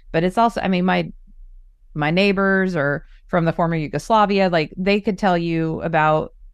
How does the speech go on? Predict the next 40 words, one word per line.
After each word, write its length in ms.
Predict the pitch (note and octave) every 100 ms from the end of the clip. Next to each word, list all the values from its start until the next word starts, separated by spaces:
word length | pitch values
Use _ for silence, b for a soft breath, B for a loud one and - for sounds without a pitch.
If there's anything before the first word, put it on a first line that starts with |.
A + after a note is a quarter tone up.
| - - -
all 260 | A3+ C4
the 100 | B3+
things 280 | C4 B3+ A#3
that 100 | A#3
they 160 | C4 C#4
had 140 | G#3+
to 80 | E3+
contend 420 | F#3+ D#3+ E3 D3
with 240 | C3+ C3+
to, 240 | - D#3 C#3+
to 120 | - F3
get 180 | E3+
to 100 | -
where 160 | E3 D#3+
they 140 | D#3
are 120 | C#3+ D3
now. 300 | G3 D3+ -
We 220 | G3+ G#3 -
all 180 | C#4
have 200 | C4+ B3
our 120 | F#3+ D#3
bag. 580 | C#3+ C3+ - - G3 - - -
So, 640 | - G3 E3+ D#3 D3+ - - -
like, 380 | E3+ E3 D#3+ - - - -
play 160 | B3
the 80 | B3
cards 300 | A#3+ G3+ F#3+
you're, 320 | F#3 E3 - -
you 160 | F3
were 100 | E3
dealt 380 | D#3 E3 F#3 -
and 100 | D3+
play 160 | E3+ E3
them 140 | D#3+
smart 500 | - D#3+ D#3+ F#3+ -
and, 400 | E3+ D#3+ D3+ - -
and 200 | E3 D3+
fail 160 | D3+
forward, 340 | D3 E3 B2 B2
right? 280 | C#3+ D#3